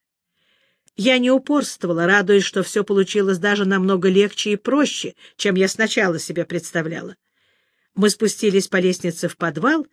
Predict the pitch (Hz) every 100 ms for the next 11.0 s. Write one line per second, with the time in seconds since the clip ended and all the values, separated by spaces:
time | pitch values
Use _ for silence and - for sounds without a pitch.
0 | _ _ - 196 196 220 359 349 - 190
1 | 330 302 269 214 202 254 269 262 262 196
2 | 180 175 175 - 185 185 _ _ _ _
3 | _ _ - 190 277 240 226 - 226 262
4 | 370 320 - 190 175 160 175 233 330 311
5 | 277 202 170 151 156 175 _ _ _ _
6 | _ _ _ - - 330 403 285 185 165
7 | 135 180 - 220 247 339 349 330 320 330
8 | 226 190 180 190 196 208 220 339 277 -
9 | 226 277 269 214 - 262 262 240 - _
10 | _ 247 233 - 269 220 180 160 - -